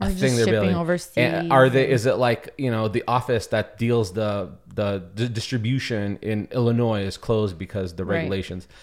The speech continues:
Speaker 1: But it turns out there's a major export, uh, a port in China, uh, that's, uh, apparently exports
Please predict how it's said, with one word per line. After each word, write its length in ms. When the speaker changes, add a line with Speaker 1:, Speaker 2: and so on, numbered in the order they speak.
Speaker 1:
But 100
it 140
turns 340
out 360
there's 300
a 80
major 880
export, 720
uh, 200
a 60
port 540
in 160
China, 560
uh, 420
that's, 400
uh, 140
apparently 640
exports 420